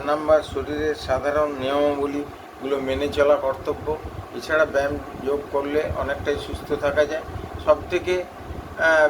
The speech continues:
উম, যেটা যে, উম, ভালো চিকিৎসা, সেটা হলো আকুপাংচার। সেই চিকিৎসাটা করলে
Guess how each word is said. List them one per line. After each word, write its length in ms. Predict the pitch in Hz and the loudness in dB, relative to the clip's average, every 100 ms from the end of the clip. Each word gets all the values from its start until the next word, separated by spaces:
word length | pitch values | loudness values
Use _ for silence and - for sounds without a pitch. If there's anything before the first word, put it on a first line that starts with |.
| 127 | 2
উম, 1600 | 131 143 139 139 139 143 139 - 139 139 135 135 135 131 127 123 | -10 -10 -8 -8 -8 -10 -10 -12 -12 -10 -6 -2 2 2 0 -2
যেটা 260 | 143 165 | 0 0
যে, 380 | 156 139 151 139 135 | 0 0 0 0 0
উম, 480 | 131 131 127 123 123 - - - - - | -4 -6 -6 -6 -8 -10 -12 -12 -12 -4
ভালো 240 | 131 151 160 | 2 2 2
চিকিৎসা, 460 | 156 135 - - 180 | -4 -6 -6 -4 -4
সেটা 300 | - 147 151 | -4 0 2
হলো 260 | 151 160 160 - - - - - - - - | 2 -2 -6 -12 -14 -12 -12 -14 -14 -10 -6
আকুপাংচার। 680 | 131 - 151 156 151 160 151 - - - - | -4 2 4 4 2 -2 -4 -6 -16 -14 -10
সেই 100 | - 127 | -10 -8
চিকিৎসাটা 520 | - 156 - 151 151 | -10 -8 -4 0 2
করলে 400 | 139 143 151 165 | 2 0 0 -2